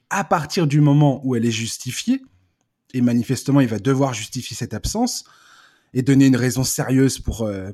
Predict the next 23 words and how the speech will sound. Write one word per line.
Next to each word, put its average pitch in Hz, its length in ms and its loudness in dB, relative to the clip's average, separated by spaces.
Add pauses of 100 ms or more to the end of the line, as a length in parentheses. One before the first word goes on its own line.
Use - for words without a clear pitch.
pour 117 120 0
la, 107 320 -6
pour - 240 -12
ça. 233 260 -4 (760)
Euh, 110 420 -2 (320)
est-ce 175 200 -2
qu'il 202 180 0
est 190 60 6
prêt 185 200 0
à 160 80 4
se 147 60 -2
sacrifier ? 151 800 0
Est-ce 165 180 0
que 208 220 2
sa 151 180 0
fragilité 156 540 0
psychologique, 160 960 0 (280)
qui 113 440 -8
aujourd'hui, 131 520 0
enfin, 113 180 -4
je 107 60 -10
veux 120 60 -6
dire, 135 160 -4